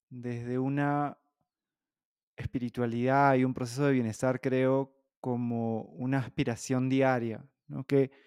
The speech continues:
siento que es la forma en la que nos hemos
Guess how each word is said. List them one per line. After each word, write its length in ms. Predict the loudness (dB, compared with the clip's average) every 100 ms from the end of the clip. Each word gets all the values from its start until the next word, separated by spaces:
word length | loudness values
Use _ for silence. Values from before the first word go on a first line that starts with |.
| _ _ _ _ _ _ _
siento 500 | 0 4 4 4 4
que 200 | 6 6
es 420 | 4 -2 -8 -12 _ _ _ _ _ _ _ _ _
la 160 | -6 0
forma 400 | 4 6 6 4
en 100 | 4
la 140 | 0
que 120 | 0
nos 460 | -2 -2 -6 -14 -8
hemos 300 | -2 -2 -2